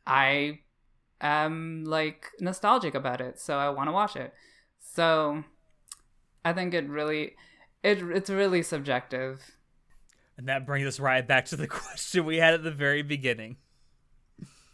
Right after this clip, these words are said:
Speaker 1: I guess so.
Speaker 2: <sighs> It's all subjective, people. <laughs> All right. I think that's a good spot to end this.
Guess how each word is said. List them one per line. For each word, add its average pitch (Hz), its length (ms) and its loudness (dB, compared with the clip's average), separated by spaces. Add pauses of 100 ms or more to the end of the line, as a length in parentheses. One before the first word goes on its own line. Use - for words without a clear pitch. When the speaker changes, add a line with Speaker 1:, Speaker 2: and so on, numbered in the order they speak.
(200)
Speaker 1:
I 135 80 -6
guess 135 300 -8
so. 139 240 -6 (440)
Speaker 2:
<sighs> 131 60 -12 (720)
It's 143 160 -6
all 170 180 2
subjective, 147 680 0
people. 131 460 -2 (840)
<laughs> - 0 -
All 220 60 -8 (800)
right. 117 460 -2
I 196 140 4
think 226 160 -4
that's 139 220 -4
a 139 40 -10
good 135 220 -6
spot 135 300 -4
to 135 80 -6
end 117 180 -10
this. 104 340 -18